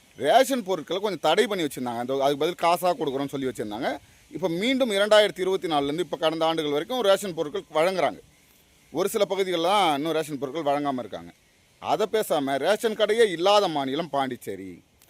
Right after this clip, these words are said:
காரைக்கால் மீனவர்களுக்கு குரல் கொடுக்கணும், அவர்களுடைய படகெல்லாம் பிடுங்கி வச்சுக்கிறாங்க அப்படின்னு சொல்லி ஆதங்கப்பட்டாரு. தமிழ்நாட்டு மக்களுக்கு மட்டும் இல்ல,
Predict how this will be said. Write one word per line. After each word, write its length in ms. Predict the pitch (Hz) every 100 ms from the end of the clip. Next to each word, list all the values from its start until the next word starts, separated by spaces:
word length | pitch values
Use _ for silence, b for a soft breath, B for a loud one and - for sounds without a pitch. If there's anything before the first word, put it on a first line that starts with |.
| _ _ _
காரைக்கால் 600 | 160 214 247 - 214 156
மீனவர்களுக்கு 960 | 156 202 190 165 151 135 151 139 101 -
குரல் 240 | - 151 131
கொடுக்கணும், 440 | 110 104 101 90
அவர்களுடைய 440 | - 135 139 139 131
படகெல்லாம் 480 | 165 226 202 165 147 -
பிடுங்கி 200 | 143 147
வச்சுக்கிறாங்க 560 | 127 110 107 95 95 87
அப்படின்னு 260 | 101 107 107
சொல்லி 360 | 147 127 131
ஆதங்கப்பட்டாரு. 840 | 113 113 143 123 101 92 98 196 247 b b b b _ _
தமிழ்நாட்டு 640 | 131 151 214 226 226 240
மக்களுக்கு 440 | 220 196 220 - 202
மட்டும் 320 | 175 - 202
இல்ல, 340 | 160 135 85